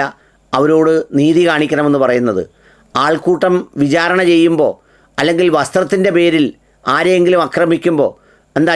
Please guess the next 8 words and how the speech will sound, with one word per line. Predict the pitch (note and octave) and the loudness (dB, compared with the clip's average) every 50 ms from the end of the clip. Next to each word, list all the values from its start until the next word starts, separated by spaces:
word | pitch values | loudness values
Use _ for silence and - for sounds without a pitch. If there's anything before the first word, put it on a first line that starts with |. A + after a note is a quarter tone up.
| D#3 D3 | 2 2
ഞങ്ങളുടെ | C#3+ D3 F3 F#3+ G3+ F#3+ F#3 | 2 2 0 2 2 2 2
ചെയ്തിട്ട് | F#3 F3 F3+ F3+ F#3+ F#3 E3+ | 2 2 0 -2 0 0 0
നിങ്ങളുണ്ടായിരുന്നില്ലല്ലോ, | E3 E3 F3 F3+ F3 E3 E3 E3+ E3 E3 D#3+ D#3+ D#3+ D3+ D#3 D3+ D#3 D3+ D3 | 2 2 2 2 2 0 0 0 0 0 0 0 0 2 2 2 2 2 2
അതുകൊണ്ട് | D3+ D#3+ D#3+ D#3+ D#3+ D#3 D#3 D3 | 2 2 2 0 0 0 2 2
നിങ്ങളെ | D3+ D#3+ F3+ F#3 F#3 C#3+ D#3+ | 2 2 2 2 0 0 0
ചെയ്യുമ്പോൾ | E3 D#3+ E3 D#3+ D#3+ E3 D#3+ D3+ | 0 2 2 2 0 0 0 0
ഞങ്ങളില്ല, | C#3+ D3 E3 E3 E3+ D3+ C#3 C#3+ C3+ C3 B2+ C3 | 0 0 0 0 2 2 0 0 0 -2 -2 -2
അനുഭവിച്ചോട്ടെ" | C#3 D3 C3+ D#3+ E3+ D#3 - - E3 D#3+ E3+ E3 | -2 0 0 0 0 0 0 -2 -2 0 0 0